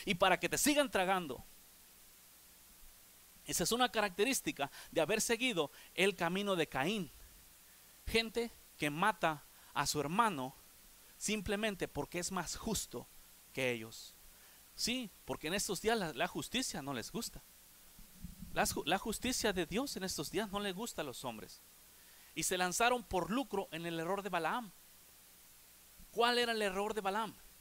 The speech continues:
Balaam quería profetizar a cambio de dinero. ¿Qué hacen tus predicadores en estos días? Por lucro. Están haciendo mercadería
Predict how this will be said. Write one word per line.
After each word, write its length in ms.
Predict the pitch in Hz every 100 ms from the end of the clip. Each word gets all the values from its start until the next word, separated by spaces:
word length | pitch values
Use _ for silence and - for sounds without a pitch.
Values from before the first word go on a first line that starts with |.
| - - - - - - - - -
Balaam 580 | 160 170 156 240 214 131 - - - - - - - - - - - -
quería 500 | - 165 202 226 226 -
profetizar 800 | - 156 175 165 170 - 208 170 - - -
a 100 | 135
cambio 480 | - 202 202 190 -
de 100 | 156
dinero. 460 | 156 170 247 214 - - - - - - - - -
¿Qué 160 | 208
hacen 380 | 214 262 269 254
tus 160 | 233 214
predicadores 560 | 202 185 180 202 220
en 60 | 214
estos 240 | 208 196
días? 280 | 202 220 127 - -
Por 240 | - 180 170
lucro. 400 | 247 - 202 - -
Están 440 | - 175 - 247 269
haciendo 460 | 233 - 277 247
mercadería 800 | 220 185 185 190 190 269 240 196